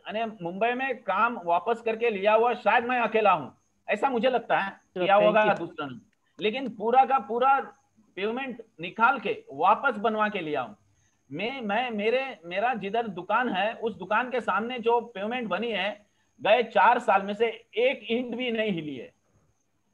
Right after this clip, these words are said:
Speaker 1: तो ये हम कर सकते हैं और ये involvement करने की कोशिश है।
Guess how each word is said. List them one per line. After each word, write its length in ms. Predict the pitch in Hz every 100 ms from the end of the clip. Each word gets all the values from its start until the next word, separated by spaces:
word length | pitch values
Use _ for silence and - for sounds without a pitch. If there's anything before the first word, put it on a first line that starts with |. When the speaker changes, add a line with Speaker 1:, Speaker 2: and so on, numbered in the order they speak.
| -
Speaker 1:
तो 420 | 254 294 254 - - 170 _ 170
ये 100 | 226
हम 280 | 277 226 254
कर 200 | 190 220
सकते 300 | 240 233 170
हैं 140 | - _ -
और 380 | 196 240 - _ _ _ _ -
ये 180 | 220 285
involvement 680 | 196 190 208 240 285 285 214
करने 220 | 226 233
की 100 | 220
कोशिश 420 | 190 180 175 147
है। 200 | 117